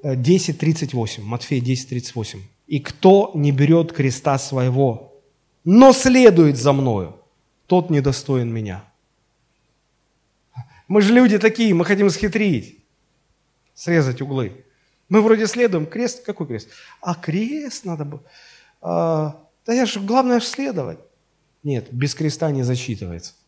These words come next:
Без креста не засчитывается. Поэтому держитесь за свой крест крепко-накрепко.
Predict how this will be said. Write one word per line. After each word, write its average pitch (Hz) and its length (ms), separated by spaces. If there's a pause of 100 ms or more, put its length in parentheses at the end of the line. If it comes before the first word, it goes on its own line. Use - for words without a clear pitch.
(1080)
Без 123 280
креста 139 440
не 139 120
засчитывается. 107 800 (960)
Поэтому 135 340
держитесь 139 920
за 127 240
свой 120 360
крест 160 560 (120)
крепко-накрепко. 135 1900